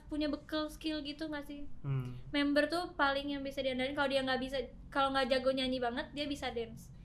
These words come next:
Speaker 1: Dia nggak jago dance banget, dia bisa M C.
Speaker 2: Hmm.
Speaker 1: Minimal kuasain satu lah gitu.
Speaker 2: Hmm.
Speaker 1: Ntar bisa lah pede. Pelan-pelan yang lainnya mah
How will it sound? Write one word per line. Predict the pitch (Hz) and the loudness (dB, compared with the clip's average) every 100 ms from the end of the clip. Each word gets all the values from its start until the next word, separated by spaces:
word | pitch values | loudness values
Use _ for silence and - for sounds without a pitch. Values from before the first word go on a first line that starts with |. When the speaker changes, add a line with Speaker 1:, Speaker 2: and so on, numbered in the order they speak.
| - | -14
Speaker 1:
Dia | - 302 | -2 2
nggak | 339 285 | 4 6
jago | 277 269 | 6 4
dance | 262 262 | 4 0
banget, | 285 311 | -4 -4
dia | 339 | -4
bisa | 302 | -2
M | 277 294 | -4 -6
C. | - 285 - - - | -10 -14 -14 -16 -16
Speaker 2:
Hmm. | - 294 285 | -10 -2 2
Speaker 1:
Minimal | 285 285 294 330 359 359 | 4 4 4 4 2 2
kuasain | 302 294 294 294 | 0 2 2 0
satu | 294 294 311 | 0 -2 -2
lah | 302 294 | -4 -4
gitu. | 269 262 254 247 254 | -10 -10 -8 -10 -8
Speaker 2:
Hmm. | 139 139 127 123 - - - - - - | -2 -2 -2 -6 -14 -16 -16 -18 -18 -8
Speaker 1:
Ntar | 302 302 | -4 0
bisa | 285 277 | 0 0
lah | 254 269 | -2 -2
pede. | 254 233 240 247 - - | -2 -2 -4 -6 -12 -8
Pelan-pelan | 269 277 285 311 | -2 0 2 2
yang | 330 320 | 2 2
lainnya | 311 311 339 | 2 2 0
mah | 349 381 392 381 | 0 0 0 -4